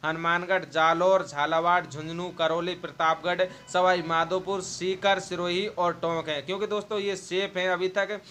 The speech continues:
यहाँ पर संक्रमण ना के बराबर फैल रहा है। और दोस्तों, ये भी स्वाभाविक है कि जहाँ पर संक्रमण ज़्यादा है, जैसे कि मैंने आपको पहले दोस्तों ज़िले बताए थे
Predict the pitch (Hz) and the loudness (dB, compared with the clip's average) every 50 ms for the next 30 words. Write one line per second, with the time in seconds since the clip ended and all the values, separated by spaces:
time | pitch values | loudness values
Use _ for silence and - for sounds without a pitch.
0 | - - - 165 175 175 175 170 214 190 170 - 175 175 170 170 175 180 185 180 | -20 -14 -6 -2 0 0 2 2 0 -2 -2 -2 -6 -6 -6 -6 -4 -4 -4 -2
1 | 170 170 165 165 165 175 160 160 151 151 165 196 196 - 165 151 156 151 151 151 | 0 0 0 0 -2 -2 0 0 2 2 2 0 0 0 0 -2 0 0 2 0
2 | 147 147 147 139 127 - - - - 180 185 185 208 220 220 233 214 190 185 185 | 2 2 0 -2 -4 -8 -14 -10 -4 -2 -2 0 0 -2 -2 -2 -2 -2 0 0
3 | 196 190 220 214 - 208 196 190 180 175 175 180 185 180 196 208 208 208 214 160 | 0 0 -2 -4 -2 0 0 2 4 2 2 2 0 0 0 -2 -4 -4 -6 -6
4 | 143 160 151 160 180 180 233 214 - - 190 185 180 180 180 190 190 180 160 147 | -4 -4 -2 -2 -2 -2 -2 -4 -2 -2 -4 -4 -4 -6 -6 -4 -4 -4 -2 0
5 | 165 165 170 175 190 175 175 175 180 190 190 190 - - - 156 190 208 202 214 | 0 2 2 4 2 2 4 4 2 2 0 -2 -10 -12 -6 -2 0 0 0 -2
6 | 214 208 202 202 196 196 196 196 185 185 190 - 190 180 180 165 165 175 190 180 | -4 -4 -4 -4 -4 -2 2 2 2 2 2 -2 -6 -4 -2 -2 -2 -2 -2 -2
7 | 190 185 180 190 196 185 - 170 175 185 190 180 175 165 170 170 170 175 170 175 | -2 -2 -2 -2 -4 -4 -4 -4 -4 -2 -2 -2 -2 0 0 0 0 0 -2 -2
8 | 180 180 190 | -2 -2 -2